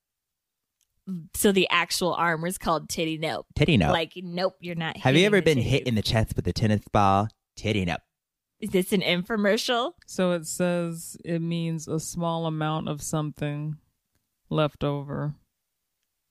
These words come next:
Speaker 2: I had said a small, I said you're on the small chested side.
Speaker 1: That you guys were kind of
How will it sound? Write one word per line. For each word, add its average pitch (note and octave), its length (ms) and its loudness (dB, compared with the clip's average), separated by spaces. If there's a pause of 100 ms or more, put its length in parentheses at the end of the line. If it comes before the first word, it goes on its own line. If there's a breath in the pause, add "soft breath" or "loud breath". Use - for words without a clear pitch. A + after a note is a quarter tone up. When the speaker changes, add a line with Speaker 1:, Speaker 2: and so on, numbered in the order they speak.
(240)
Speaker 2:
I B2+ 300 4
had E3+ 220 2 (100)
said A#2+ 400 4
a A2 200 4 (220)
small, A2 680 6
I A#2+ 140 2
said C3+ 180 2
you're A#2+ 140 4
on A#2 80 2
the G#2+ 80 2
small G#2 340 2
chested G2+ 560 0
side. F2 160 2
Speaker 1:
That G#3 200 4
you A3 60 -2
guys G#3+ 320 0
were F#3 160 0
kind F3 320 -4
of E3 220 -8